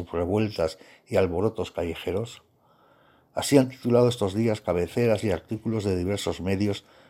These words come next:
con análisis de sociólogos, psiquiatras, políticos y otros expertos.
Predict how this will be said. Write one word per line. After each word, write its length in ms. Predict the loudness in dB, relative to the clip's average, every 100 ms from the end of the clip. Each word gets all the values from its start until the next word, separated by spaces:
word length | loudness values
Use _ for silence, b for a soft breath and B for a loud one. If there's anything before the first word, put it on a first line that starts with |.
| b
con 220 | -2 0 2
análisis 600 | 2 2 2 -2 -6 -4
de 180 | -4
sociólogos, 720 | -2 -4 -2 -2 0 2 0
psiquiatras, 640 | -4 -6 -2 0 0 -2 -2
políticos 640 | -4 -2 -2 -6 -8 -6
y 60 | -6
otros 260 | -6 -10
expertos. 720 | -10 -6 -6 -6 -12 -14 -16